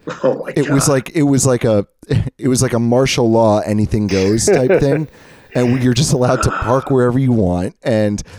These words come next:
Speaker 2: think of, like, you know, like a Walking Dead type situation where you,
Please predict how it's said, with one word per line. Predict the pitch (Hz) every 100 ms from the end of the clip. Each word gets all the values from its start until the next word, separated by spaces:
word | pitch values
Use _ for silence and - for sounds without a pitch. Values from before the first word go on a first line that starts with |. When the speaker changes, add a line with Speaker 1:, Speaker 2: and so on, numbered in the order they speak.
| - -
Speaker 2:
think | 196 226
of, | 165
like, | 156 147 - - _ _ _ _ _ _ _ _
you | 127 135
know, | 110 95 101 101 95
like | 104 98
a |
Walking | 101 104 107 - 101
Dead | 92 92 80
type | 85 85
situation | - - 90 85 82 82
where | 82
you, | 85